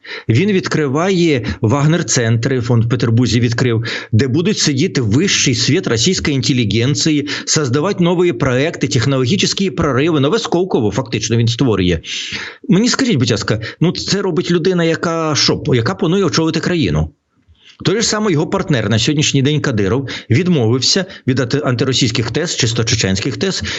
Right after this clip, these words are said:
і грає зараз на російський пропагандивний ринок. Він себе розкручує як майбутній один з лідерів, можливо, лідер силового блоку рашистської держави. Кадиров з Пригожиним,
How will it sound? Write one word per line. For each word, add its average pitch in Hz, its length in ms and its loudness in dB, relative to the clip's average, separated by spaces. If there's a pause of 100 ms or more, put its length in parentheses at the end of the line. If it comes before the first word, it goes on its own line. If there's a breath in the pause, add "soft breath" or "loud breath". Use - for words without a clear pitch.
і 131 80 2
грає 120 320 2
зараз 139 320 0
на 135 100 2
російський 123 400 0
пропагандивний 117 680 2
ринок. 92 360 0 (260 loud breath)
Він 113 80 2
себе 110 180 2
розкручує 120 580 0 (280 loud breath)
як 117 300 0 (400 loud breath)
майбутній 135 560 2
один 139 320 0
з 113 140 2
лідерів, 110 260 2
можливо, 117 280 2
лідер 143 220 2
силового 131 460 2
блоку 104 340 2
рашистської 127 460 0
держави. 104 500 0 (720 loud breath)
Кадиров 143 440 0
з - 60 -4
Пригожиним, 104 680 0